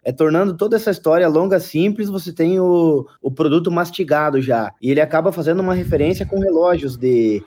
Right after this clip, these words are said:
se o dólar tá bom, se o bushel tá bom. Então, eu acho bem inteligente, é, é uma, uma forma bem ilustrada pra acompanhar o preço no dia a dia. E até a razão da, de mim acompanhar é pela questão do, do fertilizantes mesmo. Eu tô sempre buscando fazer uma relação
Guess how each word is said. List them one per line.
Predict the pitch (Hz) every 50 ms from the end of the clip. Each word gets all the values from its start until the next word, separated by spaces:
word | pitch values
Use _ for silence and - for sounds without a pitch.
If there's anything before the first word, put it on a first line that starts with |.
| _ _ _
se | - -
o | 156 151
dólar | 139 147 165 185 190 185
tá | 180 180 156
bom, | 139 135 160 180 190 190 185
se | - 170
o |
bushel | 147 151 180 196 202 185
tá | - 156 143
bom. | 135 131 143 165 180 175 156
Então, | 139 151 151 165
eu | 180
acho | 180 - -
bem | 151 131 120 151 175 208
inteligente, | 214 202 202 180 160 143 123 143 147 147 139 139
é, | 120 117 -
é | 127 135
uma, | 143 147 147 143 143 139
uma | 127 139 135 135
forma | - 160 180 180
bem | 165 - 180 208 220
ilustrada | 208 196 175 - - 135 135 147 165 180 185 202 208 202 202 - _ _
pra | - 156
acompanhar | - 175 175 170 170 147 151 165
o | 180 180
preço | - 160 160 175 170 175 185
no | 180 175
dia | 160 180 196 185
a | 151
dia. | 123 127 135 131 117 104 95 - - - - - _ _ _ _
E | 117 127
até | 127 131 127 - - 143 151 160 165 160 151 143 131 123 104
a | 104 123 127
razão | 131 139 135 127 120 143 165 202 190 156
da, | 139 139 131 127 120 113 107 101 95 - _ _ _ _
de | 120 135
mim | 139 143 156 175 175
acompanhar | 160 160 165 156 160 151 143 139 143 156 175 185
é | 196 202
pela | 196 208 214 214 214
questão | 214 214 - - - 175 190 208
do, | 208 202 220 220 214 214
do | 190 220
fertilizantes | 220 - 220 220 - 226 226 190 156 165 180 185 170 151
mesmo. | 147 147 139 131 131
Eu | 127
tô | 135 135
sempre | 131 - 160 180 196
buscando | 175 165 175 170 - - 165 180 190
fazer | - 180 151 139 160
uma | 170 185 175
relação | 170 165 156 151 143 - - 151 160 175 170 160 139 123